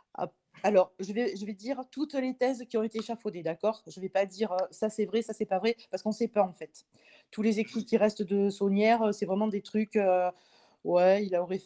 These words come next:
il aurait, peut-être il est parti à Paris, peut-être pas, peut-être qu'il aurait ramené des tableaux, on sait pas, parce qu'en fait,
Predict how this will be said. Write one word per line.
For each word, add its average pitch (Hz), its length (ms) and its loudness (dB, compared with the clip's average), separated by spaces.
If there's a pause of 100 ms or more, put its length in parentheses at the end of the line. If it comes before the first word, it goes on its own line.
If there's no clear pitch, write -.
(100)
il 180 160 -8
aurait, 160 280 -8 (120)
peut-être 185 200 4
il 190 60 4
est 190 60 4
parti - 240 2
à 180 60 4
Paris, 202 420 4
peut-être 175 320 -2
pas, 190 280 4
peut-être 180 200 -12
qu'il 170 120 -10
aurait 190 160 -4
ramené 185 600 -8
des 190 120 -8
tableaux, 196 440 -2 (120)
on 220 80 -4
sait 233 200 -6
pas, 185 180 -2
parce - 160 -16
qu'en 185 180 -6
fait, 226 280 -4